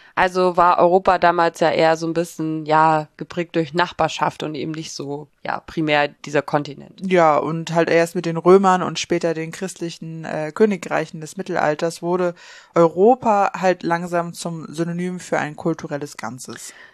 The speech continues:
Speaker 1: Das ist ja, äh, schon relativ spannend. Ähm, erst sozusagen Religion, dann irgendwie auch die Aufklärung, die dann ja wesentlich später zwar kam, aber trotzdem auch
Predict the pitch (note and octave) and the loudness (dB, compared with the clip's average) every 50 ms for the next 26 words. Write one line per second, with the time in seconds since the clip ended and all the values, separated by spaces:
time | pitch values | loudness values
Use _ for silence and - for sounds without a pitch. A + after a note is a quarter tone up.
0 | _ _ - F#3+ G3 G#3 G3+ A#3+ A3 G#3 G3+ G3+ - - F#3+ F#3 F#3 F#3+ F#3+ - | _ _ 0 2 2 2 4 4 6 6 6 6 4 4 4 4 2 2 2 2
1 | G3+ F#3+ F#3 - - F#3 F#3 G3+ G#3 - - F#3 F3+ - - - D#3+ E3 E3+ F#3 | 2 2 0 0 2 4 4 4 2 0 -4 -8 -8 -10 0 2 2 4 4 2
2 | G#3 A3+ B3+ C4+ D4 - - - - - _ _ _ _ - G3 F#3+ F#3+ G3 G3 | 0 0 0 0 -2 -2 -6 -10 -12 -14 _ _ _ _ 0 2 4 4 2 2
3 | G3 F#3+ F#3 - - F#3+ G#3 - - - _ F#3+ F#3+ F#3 - F3+ F3 F3+ F3+ F3+ | 0 -4 -2 0 0 0 0 0 -6 -10 _ -6 -6 -6 -8 -4 0 2 2 2
4 | F3 E3+ F3 F3 F3+ F3 D#3+ D#3+ F3+ G3 A3 A#3 A#3+ A#3 A3 F#3+ F#3 F#3 - F3+ | 0 0 -2 -2 -2 -2 -2 2 4 6 8 8 6 6 4 2 0 2 2 0
5 | F3+ E3+ E3 F3 - - D#3 D#3+ - - - - F#3 A#3+ C#4 - - - A3+ A#3 | 0 0 0 0 2 2 2 0 -2 -4 0 2 2 2 2 -2 -2 2 4 4
6 | A3 A3+ G#3+ F#3 F3+ F3+ F3 F3+ E3+ D#3+ D#3+ D#3 D#3 E3+ D#3+ _ E3+ F3 E3 E3 | 4 4 0 2 2 2 4 4 4 4 2 2 0 -2 -4 _ -4 -4 -2 -2
7 | E3 E3 - - - B3+ - G#3+ G3 - - - F3+ F3 - F#3+ E3+ E3 E3 D#3 | -4 -6 0 2 2 4 6 4 4 4 4 0 0 0 2 0 0 2 2 0
8 | - D#3+ - - F3+ - - E3 D#3+ - E3+ F#3+ G3+ - | -2 -4 -4 -4 -4 -4 -4 -6 -2 2 2 2 0 -2